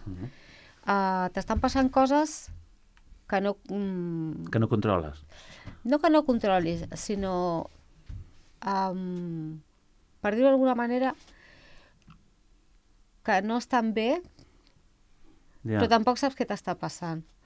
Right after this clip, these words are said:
Speaker 2: També, a veure, depèn de l'edat,
Speaker 1: Ja.
Speaker 2: perquè hi ha gent que és, que molt jove ha començat a no trobar-se bé,
Speaker 1: Mhm.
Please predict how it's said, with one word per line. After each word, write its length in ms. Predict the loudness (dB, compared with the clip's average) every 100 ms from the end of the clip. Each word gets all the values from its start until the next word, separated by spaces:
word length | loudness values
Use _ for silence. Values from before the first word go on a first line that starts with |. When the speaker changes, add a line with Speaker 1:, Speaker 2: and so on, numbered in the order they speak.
| -20 -10 -2
Speaker 2:
També, 260 | 2 2 4
a 100 | 2
veure, 200 | 2 -2
depèn 360 | 0 4 4 4
de 80 |
l'edat, 360 | 4 4 2 2 -6 -20 _ -20 -20 -6
Speaker 1:
Ja. 200 | -2 -2 -4
Speaker 2:
perquè 160 | -8 -6
hi 40 | -4
ha 80 |
gent 200 | -2 -4
que 100 | -2
és, 100 | -4
que 440 | -4 -6 -8 -6 -4
molt 280 | -2 -2 0
jove 280 | 0 2 0
ha 1160 | -2 -8 -14 -14 -20 _ -20 -20 _ -16 -10
començat 420 | -6 -6 -4 -4 -2
a 40 |
no 240 | -2 -2 -6 -10
trobar-se 560 | -2 2 4 2 -2 -4
bé, 220 | -4 -6 -10 -20 -20 -20 -20 -16 -16 -16 -18 -8
Speaker 1:
Mhm. 320 | -4 -2 -4